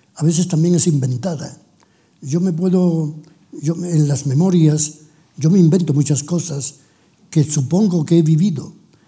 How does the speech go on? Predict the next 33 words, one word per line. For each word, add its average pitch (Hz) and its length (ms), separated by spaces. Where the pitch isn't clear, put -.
pero 135 220
no 156 100
estoy 190 300
seguro 170 460
de 143 80
haberlas 151 320
vivido. 127 400
Pero 139 260
esa 190 520
invención 156 960
tiene 175 180
mucho 185 260
de 160 80
literaria, 151 720
y 147 60
es 147 60
lo 170 100
que 160 60
a - 20
mí 156 100
me 156 120
importa 151 500
cuando 131 240
escribo 151 640
unas 143 260
memorias. 139 640
No 147 100
me 208 100
importa 196 460
dar 180 180
unos 170 280
datos 175 420
fehacientes, 151 1120